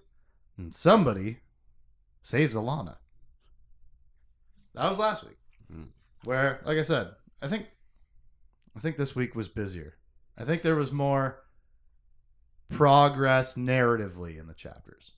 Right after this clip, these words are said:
Speaker 2: Mm-hmm. And if there wasn't, there was a lot more going on action-wise, I
Speaker 1: Hmm.
Speaker 2: think. Um, although we had the Mandos last week.
Speaker 1: And we had, didn't we?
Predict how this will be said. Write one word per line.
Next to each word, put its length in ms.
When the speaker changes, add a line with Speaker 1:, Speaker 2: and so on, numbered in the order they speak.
Speaker 2:
Mm-hmm. 500
And 160
if 100
there 140
wasn't, 500
there 100
was 100
a 60
lot 320
more 180
going 400
on 420
action-wise, 1080
I 100
Speaker 1:
Hmm. 80
Speaker 2:
think. 300
Um, 360
although 440
we 200
had 260
the 60
Mandos 540
last 260
week. 360
Speaker 1:
And 160
we 80
had, 300
didn't 200
we? 200